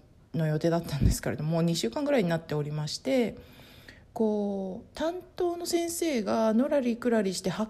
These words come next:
きりと何でも言わない先生だったんですね。で、それが病院の方針なのかどうかはわからないんですけど。で、その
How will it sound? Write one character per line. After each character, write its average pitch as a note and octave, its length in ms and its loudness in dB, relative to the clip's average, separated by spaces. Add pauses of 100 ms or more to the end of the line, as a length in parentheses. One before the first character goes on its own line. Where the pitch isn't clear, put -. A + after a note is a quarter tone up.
き D4+ 120 -6
り C#4 100 -4
と - 100 -4
何 G3+ 220 2
で F#3 60 0
も D3 100 -2
言 D#3 140 0
わ E3 100 2
な E3 140 0
い D#3+ 60 -2
先 D#3+ 200 -2
生 D#3 160 -2
だ C#3 80 -4
っ - 40 -6
た - 140 -12
ん C#3 60 -8
で C3+ 80 -8
す - 120 -12
ね。 D3+ 220 -4 (460)
で、 - 60 -18
そ - 120 -4
れ F#3 60 -2
が F#3 120 2
病 F3+ 240 0
院 F3 160 -2
の F3 340 -2 (580)
方 F3+ 180 0
針 F3+ 160 -2
な E3+ 140 -2
の D#3 100 -2
か C#3+ 120 -2
ど C#3+ 120 -4
う C#3 40 -6
か C#3 140 -6
は C3+ 180 -6
わ D3 100 -4
か D3 120 -4
ら C#3+ 100 -4
な C#3 120 -6
い C#3 60 -8
ん C#3 60 -10
で C#3+ 80 -10
す - 100 -14
け D#3+ 100 -6
ど。 D#3+ 240 2 (920)
で、 F3+ 360 0 (420)
そ G#3 200 0
の G#3 420 2